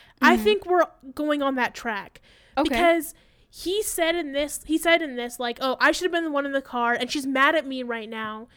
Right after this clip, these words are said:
Speaker 1: um, and she's not talking to me, and she's treating me like trash, even though I did, even though I did so much for her." Um, and he'll, he said that he'll keep proving he loves her.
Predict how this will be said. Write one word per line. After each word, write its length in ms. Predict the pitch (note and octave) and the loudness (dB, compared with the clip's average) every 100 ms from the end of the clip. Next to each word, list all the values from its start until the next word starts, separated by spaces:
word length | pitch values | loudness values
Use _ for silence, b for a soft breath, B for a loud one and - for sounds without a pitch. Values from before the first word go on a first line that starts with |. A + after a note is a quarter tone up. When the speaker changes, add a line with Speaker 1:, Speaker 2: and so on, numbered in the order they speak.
| b b b | b b b
Speaker 1:
um, 260 | B3+ B3 B3 | -2 -2 -2
and 100 | C4+ | -6
she's 120 | C#4+ | -2
not 160 | D4 D4 | -2 0
talking 360 | - C#4 D4 D4+ | 2 2 2 -6
to 80 | C#4 | -4
me, 180 | C4+ | -4
and 80 | C4+ | -4
she's 120 | C4+ | -6
treating 220 | - - D4 | -10 -8 -6
me 100 | C#4 | -4
like 200 | B3 B3 | -4 -6
trash, 380 | - B3+ B3+ | -2 0 0
even 100 | A3+ | -2
though 60 | C#4 | -2
I 40 | C#4 | -2
did, 100 | C4 D#4 | -4 -4
even 280 | F4 F#4+ | -4 0
though 180 | F4 E4+ | 2 2
I 140 | D4 D4 | 2 -2
did 200 | C#4+ - | -6 -6
so 220 | C#4+ C#4+ | -4 -2
much 300 | C#4 C#4+ - | -4 -6 -8
for 200 | - E3 | -14 -12
her." 340 | G3+ F3 - b b b b b - | -12 -12 -14 b b b b b -2
Um, 280 | B3+ B3 B3+ | 0 0 0
and 120 | C#4 | 2
he'll, 220 | D#4+ E4 | 4 4
he 180 | D#4+ F#4 | 4 2
said 200 | F#4 E4+ | 4 2
that 120 | D4 C#4 | 0 -2
he'll 240 | - F4 | 0 0
keep 300 | F4 - E4+ | 2 0 0
proving 360 | - E4+ D#4+ D4+ | 2 0 2 -2
he 140 | C#4+ | -4
loves 340 | C4 C4 C#4 - | -2 -2 -2 -6
her. 280 | G#3 F3+ | -14 -14